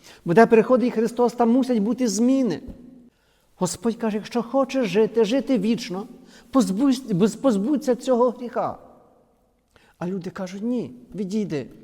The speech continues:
я привик так жити". Просили Ісуса, бо боялися, не хотіли змін. Просили Ісуса відійти, бо боялися порвати із своїми зли-, своїми гріхами. Сьогодні те ж саме.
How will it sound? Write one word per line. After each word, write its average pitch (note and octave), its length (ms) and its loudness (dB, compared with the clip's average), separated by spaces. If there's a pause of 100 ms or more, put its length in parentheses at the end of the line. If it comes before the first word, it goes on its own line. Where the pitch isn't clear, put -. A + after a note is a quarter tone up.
(280)
я F#3 140 -8
привик F3 440 -12
так - 160 -18
жити". - 300 -20 (1200)
Просили D4+ 340 2
Ісуса, C#4 320 0
бо A3+ 140 2
боялися, B3+ 600 2
не A3+ 180 2
хотіли C4 400 0
змін. G3+ 380 2 (300)
Просили C#4+ 300 -2
Ісуса C#4+ 300 2
відійти, A#3+ 760 4 (720)
бо F3+ 140 2
боялися C4+ 460 4
порвати B3 640 8
із G#3+ 120 2
своїми A#3+ 360 2
зли-, A#3 240 -2
своїми G3+ 360 0
гріхами. A#3 540 -2 (1200)
Сьогодні F#3+ 420 -2
те G3+ 140 -4
ж - 80 -10
саме. A3+ 360 -6